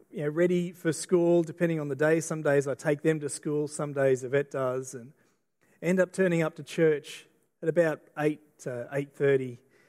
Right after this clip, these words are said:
having been to the gym, listened to scripture, listened to a sermon, listened to a leadership input, or a couple of chapters of a book. And the, the reason that these are important to me, the reason this habit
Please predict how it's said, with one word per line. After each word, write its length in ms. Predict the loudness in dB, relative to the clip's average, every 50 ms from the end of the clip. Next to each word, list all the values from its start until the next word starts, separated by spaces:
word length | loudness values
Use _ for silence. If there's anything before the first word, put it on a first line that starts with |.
| _ _ _ _ _
having 580 | -4 -2 0 0 0 -2 -2 -6 -10 -12 -16 -20 _ _ _ _
been 180 | -4 -2 -2 -2
to 80 | -2
the 100 | -2 -4
gym, 500 | -4 -4 -6 -6 -6 -8 -10 -14 -16 -20 _ _ _ _ _ _ _ _ _ _ _ _ _ -4
listened 300 | -2 -2 -2 -2 -6 -6
to 80 | -6
scripture, 720 | -8 -8 -4 -2 -2 -2 -2 -6 -6 -6 -6 -6 -6 -8 -16 _ _ _ _ _ _ _ _ _ _ _ _
listened 280 | -2 -2 -2 0 -2 -2
to 120 | -2 -2
a 40 | -2
sermon, 720 | -4 -6 -6 -2 0 0 0 0 -2 -4 -6 -8 -12 -14 -16 _
listened 300 | -10 -10 -10 -8 -8 -8
to 100 | -4 -4
a 20 | 0
leadership 600 | 2 4 4 4 2 0 -4 -2 -2 -2 -2 -4 -10 -20 -20 _ _ _ _
input, 500 | -4 -2 -2 -2 -4 -2 0 2 2 2 -2 -10 _ _ _ _ _ _ _ _
or 320 | -2 2 2 2 2 2 -2 -6
a 80 | -12
couple 300 | -8 -6 -6 -4 -2 -4
of 100 | -4 -4
chapters 680 | -4 -2 -2 -2 -2 -4 -4 -4 -4 -6 -10 -12 -12 -16 _ _ _ _ _ _ _
of 180 | -10 -8 -8 -8
a 60 | -10
book. 360 | -2 0 0 0 0 -2 -10 -20 -20 _ _ _ _ _ _ _ _ _ _ _ _ _ _ _ _ -2
And 440 | 0 2 2 2 2 0 -2 -4 -8 -6 _
the, 120 | 0 0
the 160 | 2 2 0 2
reason 580 | 4 4 4 4 4 2 2 4 2 2 2
that 140 | 0 -2 2
these 220 | 2 2 2 2
are 100 | 0 -2
important 500 | -4 -4 0 2 4 4 4 2 -2 -6
to 80 | -6 -4
me, 140 | -4 -2 -2
the 100 | 2 4
reason 300 | 4 2 2 2 0 0
this 160 | 0 0 -2
habit 800 | -8 -12 -12 -8 -4 -2 -2 2 4 4 2 2 -2 -8 -18